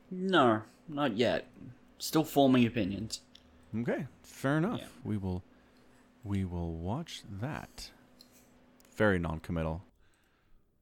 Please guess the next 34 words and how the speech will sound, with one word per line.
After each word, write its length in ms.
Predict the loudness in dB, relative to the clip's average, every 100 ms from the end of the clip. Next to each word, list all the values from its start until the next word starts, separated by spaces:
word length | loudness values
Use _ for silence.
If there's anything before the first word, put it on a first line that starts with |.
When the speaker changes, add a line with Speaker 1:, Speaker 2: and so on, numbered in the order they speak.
| _ _
Speaker 2:
Somicron's 480 | 2 4 4 4 2
gonna 160 | 2 2
refuse 440 | 2 2 2 2
to 140 | -2 0
have 180 | 2 2
any 200 | 4 4
opinions 440 | 4 2 -2 -2 -2
on 140 | -2
this 300 | -2 -6 -8 -6
over 140 | -2
the 80 | 2
next 240 | 2 2 -2
Speaker 1:
<laughs> 20 |
Speaker 2:
few 160 | -2 -2
weeks, 240 | -4 -4
and 60 | -2
every 140 | 0
time 120 | 2
I 80 | 2
ask 220 | 2 4
him, 100 | 2
he'll 140 | 4 8
say, 260 | 8 8 4
"Nah, 360 | 4 4 6 4 0 -6 -10 -14 _ _ _ _ _
haven't 240 | 6 6 8
been 180 | 8 10
bothered." 380 | 8 8 6 4 -6 -14 -20 -20 -20 _ _ _ -20 -20 -20 -12 0
Speaker 1:
<sighs> 100 | 2 2 0 -4 -10 -18 -20 -20 -6 0 2 2 0 -2 -6 -6 -10 -8 -2 6
Maybe. 360 | 10 10 8 2 2
Maybe 300 | 8 10 10
that's 200 | 6 6
what 80 | 8
I'll 120 | 10
do. 300 | 10 8